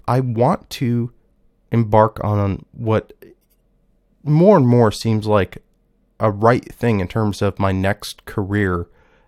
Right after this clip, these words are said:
after my abortive attempt in public policy and my several decades in technology, that is, to start a brewery, to put my own shingle out there, I need to be in good shape for that. This is a very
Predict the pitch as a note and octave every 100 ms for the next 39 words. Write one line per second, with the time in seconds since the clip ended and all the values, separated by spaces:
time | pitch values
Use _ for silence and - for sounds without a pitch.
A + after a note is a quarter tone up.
0 | - G2+ - G2 G2 F#2 E2+ G2+ G#2 A2
1 | G#2 F#2+ - G2 F#2 - F#2+ G2+ F#2+ F2
2 | - F2 E2 - - F#2+ A2 G2 F2+ F2+
3 | - - _ _ _ - D#3 D#3 A2+ A2+
4 | A#2 G#2 G2 G2 - - G2 G2 F2 -
5 | - F#2+ F2+ F#2+ - _ _ _ - G2+
6 | G2 _ - - C3 F3 A2 F#2 F2 C#3
7 | - - - A#2+ A2 A2 C3+ C#3 - C3
8 | A#2 - G#2+ A2 - E2 E2+ - _ _
9 | _ - - A#2 G#3+ G3+ - B2 - D#3+
10 | D#3+ F3 F#3+ A3 - E2+ - _ _ _
11 | - C3+ F3+ D3+ C3 C#3+ E3